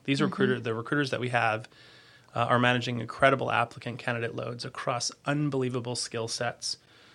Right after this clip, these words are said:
Speaker 1: Computer sci-, the obvious ones for cyber, right? Computer science, electrical engineering, all of the engineering components, um, mathematicians. Uh, we have all kinds of really incredible skill sets, but the ones that, you know, people forget about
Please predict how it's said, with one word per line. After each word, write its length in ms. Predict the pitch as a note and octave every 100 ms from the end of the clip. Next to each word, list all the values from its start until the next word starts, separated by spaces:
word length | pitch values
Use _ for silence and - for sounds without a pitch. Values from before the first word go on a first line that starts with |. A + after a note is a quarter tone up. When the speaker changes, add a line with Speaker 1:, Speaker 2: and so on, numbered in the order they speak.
| _
Speaker 1:
Computer 280 | - A#2+ C3+
sci-, 180 | C3 C3
the 160 | A#2+ B2+
obvious 400 | B2+ B2+ C3 -
ones 260 | C3 B2+
for 160 | - B2+
cyber, 460 | - A#2 A#2 A#2+ A#2+
right? 160 | B2+ A#2+
Computer 300 | C3 B2 B2+
science, 520 | B2 A#2+ A#2 A#2 A2
electrical 460 | A#2+ B2 - A2+ B2
engineering, 640 | A#2+ A#2 A#2 A#2 A2+ A2 A#2
all 220 | A#2 B2
of 160 | B2+ A#2
the 120 | A#2
engineering 460 | A#2+ A2+ A#2+ A#2+ A#2+
components, 680 | A#2+ A2+ A#2 A2+ A#2 - - - - - - - _
um, 500 | B2 A#2+ A#2 A2+ A2+ - _ _ _ -
mathematicians. 1300 | A#2+ B2+ - C#3 - C3 - C3 B2+ B2+ B2 - - _ _ _ -
Uh, 380 | A#2+ - B2+ C#3 -
we 140 | C3+
have 160 | C3+ B2+
all 320 | - C#3 C#3
kinds 500 | - C#3+ B2 A#2+ A#2
of 240 | B2 A2+
really 280 | C3 C3+ C3
incredible 440 | A#2+ A#2+ B2+ A#2+ A#2
skill 280 | - B2+ B2
sets, 300 | - - -
but 200 | B2 -
the 120 | B2
ones 560 | B2 C3 C#3+ D#3 D3
that, 240 | - - -
you 60 | B2
know, 120 | A2
people 260 | - B2+
forget 340 | B2 C3 C3+ F3+
about 360 | G#2 G2+ -